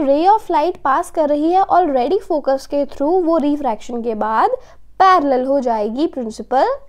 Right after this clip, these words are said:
एक्सिस के। Then number three we have कि अगर कोई ray of light ऑप्टिकल सेंटर के through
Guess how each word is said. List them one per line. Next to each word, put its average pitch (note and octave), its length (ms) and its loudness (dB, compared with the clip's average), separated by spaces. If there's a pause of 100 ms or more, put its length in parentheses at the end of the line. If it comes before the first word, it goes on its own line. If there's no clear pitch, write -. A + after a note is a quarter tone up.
(160)
एक्सिस E4+ 420 -2
के। - 260 -16 (400)
Then G#4 280 2
number D#4 300 2
three F4+ 340 2
we A4+ 100 4 (120)
have C4+ 280 -4 (340)
कि A4+ 60 4 (120)
अगर E4 340 4
कोई B4 220 2
ray E4 260 0
of A4 240 -2
light D#4 260 0 (120)
ऑप्टिकल F#4 500 2
सेंटर D#4+ 400 0
के F#4+ 160 0
through G#4+ 240 2